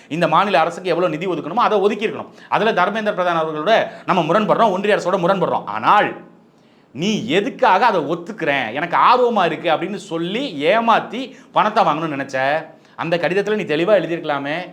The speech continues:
"நாங்க ஒரு பொழுதும் பி எம் ஸ்ரீ திட்டத்தை அமல்படுத்த போறது இல்ல. பி எம் ஸ்ரீ திட்டத்துல மும்மொழி கொள்கை வருது, அதுல ஹிந்தி திணிப்பு தமிழ்நாட்டுக்கு வரும், ஹிந்தி ஆசிரியர்கள் நாங்க வேற மாநிலத்துல எடுக்க வேண்டிய மாதிரி வரும், ஏன்னா தமிழ்நாட்டுல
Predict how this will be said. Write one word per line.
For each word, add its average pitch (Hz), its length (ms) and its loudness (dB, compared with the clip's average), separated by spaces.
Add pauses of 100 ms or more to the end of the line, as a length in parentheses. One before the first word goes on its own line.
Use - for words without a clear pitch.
(260)
"நாங்க 156 320 0
ஒரு 160 220 0
பொழுதும் 175 260 -2
பி 170 120 -4
எம் 180 140 -2
ஸ்ரீ 156 160 -10
திட்டத்தை 143 360 -4
அமல்படுத்த 143 500 -2
போறது 143 320 -2
இல்ல. 110 460 -6 (300)
பி 180 140 -4
எம் 226 160 0
ஸ்ரீ 202 140 -6
திட்டத்துல 160 440 -2
மும்மொழி 190 340 -4
கொள்கை 143 280 -6
வருது, 117 300 -8 (340)
அதுல 170 220 4
ஹிந்தி 196 280 -2
திணிப்பு 175 360 -4
தமிழ்நாட்டுக்கு 151 560 -2
வரும், 170 400 -2 (140)
ஹிந்தி 208 400 -2
ஆசிரியர்கள் 170 600 2
நாங்க 143 220 0
வேற 151 220 4
மாநிலத்துல 151 400 -2
எடுக்க 160 240 -4
வேண்டிய 143 220 -2
மாதிரி 120 220 -6
வரும், 147 300 -2
ஏன்னா 170 160 -2
தமிழ்நாட்டுல 180 640 -2